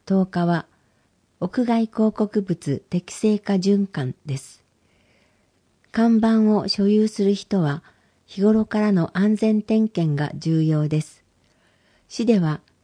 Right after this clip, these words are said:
許可申請が必要な看板の所有者に、三年に一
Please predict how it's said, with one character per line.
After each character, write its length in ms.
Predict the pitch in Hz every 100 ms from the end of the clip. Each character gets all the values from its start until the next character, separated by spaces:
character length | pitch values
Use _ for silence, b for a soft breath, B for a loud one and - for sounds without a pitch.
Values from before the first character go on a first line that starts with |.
| _
許 140 | 196
可 140 | 190 240
申 260 | - 254
請 280 | 247 208 175
が 120 | 160
必 320 | 156 - - 202
要 160 | 202
な 160 | 190 185
看 320 | 190 190 185
板 160 | 180 180
の 240 | 175 180
所 160 | 180 175
有 220 | 190 185
者 180 | 175 143
に、 200 | 139 - b b b b
三 340 | - 220 233
年 260 | 226 226 220
に 220 | 220
一 100 | -